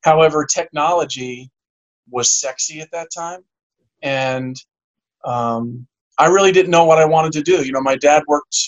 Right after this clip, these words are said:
uh, in the Wall Street sector, and he enjoyed his work and he loved it. And I interviewed with some folks within his network, and there were some opportunities for me to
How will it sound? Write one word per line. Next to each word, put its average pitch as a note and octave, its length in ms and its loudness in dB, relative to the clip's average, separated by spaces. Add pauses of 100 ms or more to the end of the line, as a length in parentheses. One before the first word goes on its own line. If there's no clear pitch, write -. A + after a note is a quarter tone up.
(120)
uh, B2 500 2 (280)
in D3 100 -4
the C3 80 -2
Wall C3 240 4
Street D#3 300 -8
sector, D#3 520 -8 (520)
and B2+ 320 -4
he E3 320 -6
enjoyed D3 400 2
his C#3 160 -6
work C#3+ 280 2
and C3+ 80 -10
he B2 60 -6
loved C3+ 320 2
it. D3 240 0
And C3 140 -8
I B2 140 -4
interviewed D3 500 -2
with C#3+ 120 -14
some - 180 -14
folks - 420 -10
within C#3 220 -12
his C#3 200 -2
network, C#3+ 440 0
and B2+ 100 -6
there B2+ 100 0
were C3 80 0
some C3 220 -4
opportunities C#3 720 -2
for C#3 160 -12
me C3 160 -18
to B2 200 -8